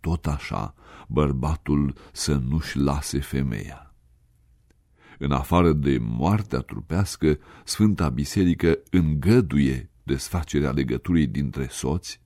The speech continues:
divorțul, numai din pricini morale asemănătoare morții trupești, cum sunt necredincioșia, adulterul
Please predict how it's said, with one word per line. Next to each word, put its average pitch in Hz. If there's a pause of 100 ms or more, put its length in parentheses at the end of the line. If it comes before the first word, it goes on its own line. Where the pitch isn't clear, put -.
(180)
divorțul, 82 (480)
numai 120
din 82
pricini 101
morale 92 (220)
asemănătoare 78
morții 78
trupești, 69 (220)
cum 80
sunt 67 (420)
necredincioșia, 76 (340)
adulterul 67